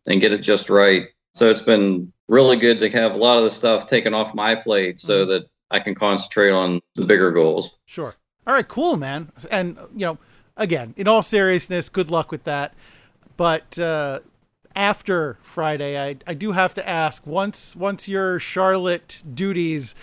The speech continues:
Speaker 2: have been concluded, at least for the time being, you know, now that we are in this situation, what are you doing <laughs> with yourself nowadays?
Speaker 1: I've been working, uh,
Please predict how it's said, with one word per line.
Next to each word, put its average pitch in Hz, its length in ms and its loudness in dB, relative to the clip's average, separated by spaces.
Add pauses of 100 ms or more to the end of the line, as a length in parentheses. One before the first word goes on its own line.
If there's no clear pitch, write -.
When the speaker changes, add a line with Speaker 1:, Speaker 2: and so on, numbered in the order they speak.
(300)
Speaker 2:
have 165 500 -4
been 170 280 -4
concluded, 151 840 -6
at 170 120 -14
least 185 240 -6
for 175 140 -8
the 165 80 -6
time 175 400 -6
being, 151 600 -4 (480)
you 156 100 -10
know, 156 380 -4 (120)
now 170 400 -4
that 151 240 -8
we 165 160 -6
are 175 240 2
in 165 140 -4
this 165 120 -8
situation, 170 920 -4
what 180 140 -4
are 208 40 -4
you 208 140 -4
doing 170 600 -2 (140)
<laughs> 123 120 -6
with 190 260 0
yourself 160 540 -4
nowadays? 151 840 -8 (200)
Speaker 1:
I've 139 100 2
been 143 120 4
working, 139 560 4
uh, 127 440 4